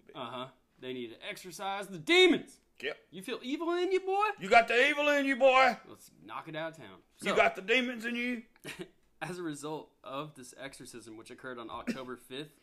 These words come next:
Speaker 2: and sixth.
Speaker 1: Two-day exorcism.
Speaker 2: Uh-huh. Yeah. Uh, after a two-day exorcism, all day,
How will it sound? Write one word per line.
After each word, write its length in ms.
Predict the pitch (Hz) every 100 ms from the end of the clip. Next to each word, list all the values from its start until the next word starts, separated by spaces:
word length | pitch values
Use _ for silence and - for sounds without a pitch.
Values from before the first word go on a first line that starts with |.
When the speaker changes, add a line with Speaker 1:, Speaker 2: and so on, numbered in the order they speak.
| -
Speaker 2:
and 240 | 127 151
sixth. 540 | 147 - 170 127 - - _ _ _ _
Speaker 1:
Two-day 280 | - 135 104
exorcism. 300 | 71 - _ _ _ 107
Speaker 2:
Uh-huh. 280 | 107 127 175 _ _
Yeah. 180 | 113 123 131 _ _ _ _ _ -
Uh, 520 | 123 117 113 110 104 - _ _ _ - - _ _ -
after 180 | - 117
a 40 | -
two-day 380 | - 214 202 175
exorcism, 680 | 165 151 139 - 110 113 110 _ _ _ _
all 240 | - 143 143
day, 520 | - 127 123 120 117